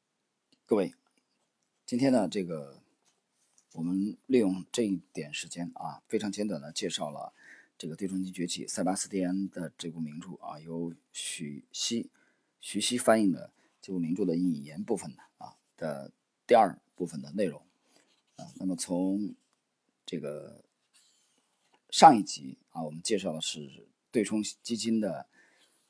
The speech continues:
大事件啊。那么从下一集开始呢，我们将进入对传奇的啊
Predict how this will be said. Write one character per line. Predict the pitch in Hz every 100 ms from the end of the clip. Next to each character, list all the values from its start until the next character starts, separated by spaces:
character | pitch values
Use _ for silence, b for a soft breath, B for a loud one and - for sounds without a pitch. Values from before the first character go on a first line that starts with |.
| -
大 | 107
事 | 98 101
件 | 92 78 - _ _ _ -
啊。 | - -
那 | 104
么 | 98
从 | - 110 127 - - _ _ _
下 | - - 117
一 |
集 | 92
开 | 90 98
始 | 90
呢， | 65 - b b b b
我 | -
们 | 80
将 | 90 110
进 | 107 120 92
入 | 73 - _ _
对 | - 90 78 69 62 _ _ _ _ _ _ _ _ -
传 | - 104
奇 | 147 - 92
的 | 85 - _ _
啊 | - -